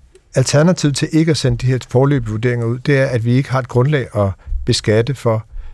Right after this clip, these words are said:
til næste år. Det alternativ vil være meget værre end den situation, vi står i. Øh, plus, at man skal huske, at det er midlertidige foreløbige vurderinger. Og når du så får din endelige vurdering, så kan du gå ind i rette data, ligesom John har gjort her.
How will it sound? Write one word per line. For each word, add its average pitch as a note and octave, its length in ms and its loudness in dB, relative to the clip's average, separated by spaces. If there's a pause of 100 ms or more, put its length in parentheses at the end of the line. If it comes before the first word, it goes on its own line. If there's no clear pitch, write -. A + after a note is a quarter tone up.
(140)
til A2+ 140 0
næste A#2 320 0
år. G#2+ 220 -8 (640)
Det D#3 100 6
alternativ C#3 460 2
vil A2+ 100 4
være G#2+ 100 4
meget A#2+ 240 2
værre B2 300 0 (140)
end B2+ 120 -2
den B2 120 -2
situation, A#2+ 460 -6
vi G2+ 40 -6
står C#3 300 -2
i. B2 120 -6 (260)
Øh, G#2+ 340 0
plus, D#3 360 0
at A#2 100 -2
man A2+ 100 0
skal - 140 -2
huske, C#3 180 -2
at A#2+ 100 -10
det C#3+ 120 -2
er C#3 200 0 (140)
midlertidige D3+ 540 0
foreløbige C#3 400 0
vurderinger. D3 360 -4 (680)
Og C3+ 120 2
når B2+ 80 4
du A#2+ 100 2
så D3 100 2
får C#3+ 180 2
din B2 180 -6
endelige D3 240 2
vurdering, C3 380 -2
så D3+ 100 -2
kan C3 80 0
du B2+ 60 -4
gå C3 100 2
ind A#2+ 100 0
i G2+ 40 0
rette B2 320 -2
data, B2+ 320 0
ligesom B2+ 240 0
John A#2 240 2
har C3 80 -2
gjort A#2 240 -2
her. C3+ 200 -4